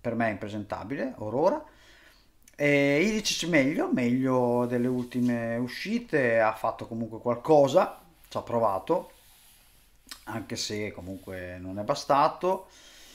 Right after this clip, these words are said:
e non è poi ancora il vero Ilicic, perché comunque non basta una provina da sei, sei virgola cinque per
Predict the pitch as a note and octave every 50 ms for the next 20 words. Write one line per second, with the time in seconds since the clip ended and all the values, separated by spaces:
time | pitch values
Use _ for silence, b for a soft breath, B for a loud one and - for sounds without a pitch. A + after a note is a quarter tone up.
0 | B B B B - - C3 B2+ B2 A2+ A2+ A#2 B2+ B2+ A#2+ A2 G#2 - - A#2+
1 | A#2+ A#2 G#2+ G#2 - - A#2 A2+ A2+ G#2+ G#2 G#2 A2 A2 A#2 A2+ A2 G2+ G2+ A2
2 | G#2+ - - - - G2 G2 F#2 F#2+ F#2 F#2+ F#2 F#2 F#2+ - - F2+ F2+ F#2+ G2
3 | G2 G2 A2 A2 - - - G#2+ G#2 G2+ G2+ G#2+ G#2 G#2 G2 - - A2+ A2 G#2+
4 | B2 A#2+ A#2+ A#2 A#2 G#2+ G#2 G#2 G#2 G#2+ A2 G#2+ G#2+ G2+ F#2 F2 - _ _ _
5 | _ _ _ - A2+ G#2+ - - - C3+ A#2 A2+ A#2 B2 B2 A#2+ A#2 - - -
6 | - - - - - A2+ A2+ A2 A2+ A2+ A2+ B2 B2 A#2+ - - - A2 A2 G#2+
7 | G#2 - - G2 - - - A#2 A#2 A2+ - - -